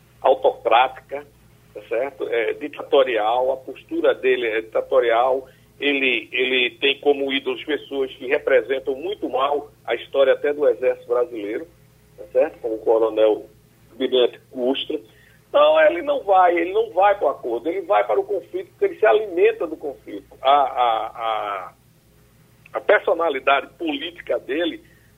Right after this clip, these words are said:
surge a partir do conflito, do confronto. Então, não, não, não há essa possibilidade colocada por Adriano. Eu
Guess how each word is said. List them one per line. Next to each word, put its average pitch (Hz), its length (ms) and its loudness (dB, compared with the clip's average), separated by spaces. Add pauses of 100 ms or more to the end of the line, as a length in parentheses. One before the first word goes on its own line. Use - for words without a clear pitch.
(220)
surge 247 300 0
a - 60 -4
partir 311 360 -2
do 320 120 -4
conflito, 247 680 -4
do 160 100 -4
confronto. 202 760 2
Então, 254 300 0
não, 392 200 -4
não, 214 340 2
não 175 220 0
há 196 160 4
essa 202 220 -2
possibilidade 156 920 0 (580)
colocada 139 640 4
por 160 300 -4
Adriano. 139 460 -2
Eu 135 320 -4